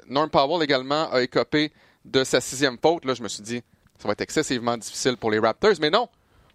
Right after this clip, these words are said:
on a réussi, euh, à trouver le moyen de gagner. Marc Gasol a été très bon dans la période de prolongation. Et que dire, on en parle depuis, euh, depuis plusieurs jours.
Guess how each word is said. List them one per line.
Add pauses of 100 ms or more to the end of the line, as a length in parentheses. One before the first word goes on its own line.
(140)
on
a
réussi, (360)
euh,
à
trouver
le
moyen
de
gagner.
Marc (260)
Gasol
a
été
très
bon (280)
dans
la
période (100)
de
prolongation.
Et (280)
que
dire,
on
en
parle
depuis,
euh, (120)
depuis (140)
plusieurs
jours.